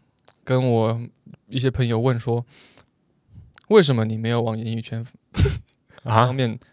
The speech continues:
Speaker 1: 你为什么没有去演艺圈那边发展？我觉得你可以哦。<laughs> 你有很多条件是 OK 的啊。
Speaker 2: 可以哦。
Speaker 1: 唱歌，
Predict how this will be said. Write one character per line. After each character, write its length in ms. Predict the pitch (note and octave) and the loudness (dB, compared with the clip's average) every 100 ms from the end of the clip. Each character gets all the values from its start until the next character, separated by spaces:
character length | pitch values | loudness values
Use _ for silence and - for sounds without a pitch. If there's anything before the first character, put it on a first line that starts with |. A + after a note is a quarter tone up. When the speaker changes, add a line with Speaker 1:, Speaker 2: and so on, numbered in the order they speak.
| - | -4
Speaker 1:
你 120 | C3 | 4
为 120 | G3 | 6
什 120 | E3 | 6
么 60 | A#2+ | 2
没 100 | A#2+ | 4
有 120 | B2+ | 4
去 140 | A#2 B2+ | 4 2
演 140 | G#2+ | 0
艺 120 | G#2+ | -2
圈 180 | A2+ A2 | -4 -4
那 60 | A2 | -4
边 160 | A2+ | -6
发 180 | A2 A2 | -6 -8
展？ 160 | - - - _ - | -10 -16 -20 _ -4
我 120 | B2 | 2
觉 120 | D3+ B3 | 4 4
得 60 | |
你 400 | E3 A#2+ - - - - _ _ _ _ _ - | 4 0 -4 -14 -20 -20 _ _ _ _ _ -14
可 220 | - A#2+ | -4 0
以 160 | C3 G2+ | 0 -2
哦。 160 | E2+ - _ _ _ - | -6 -8 _ _ _ -20
<laughs> 1500 | - - - - - - - - - - _ - - - - | -10 -8 -8 -10 -14 -14 -12 -12 -14 -20 _ -20 -20 -14 2
你 60 | F#3+ | 6
有 80 | |
很 100 | G3 | 8
多 120 | D#3 G3+ | 8 6
条 320 | - A#2+ C3 | 4 2 2
件 180 | E3+ D3 | 0 0
是 100 | C3+ | 2
OK 420 | C#3+ C3 B2+ A#2 | 2 2 -2 -2
的 100 | A2 | -6
啊。 100 | A2+ | -12
Speaker 2:
可 200 | - E3+ | -10 -6
以 200 | A#2+ G2 | -6 -6
哦。 120 | D#2+ - _ _ _ _ _ - | -12 -18 _ _ _ _ _ -6
Speaker 1:
唱 300 | F#3 F3+ D3+ | 2 4 6
歌， 360 | F#3 D3+ G2 | 6 6 4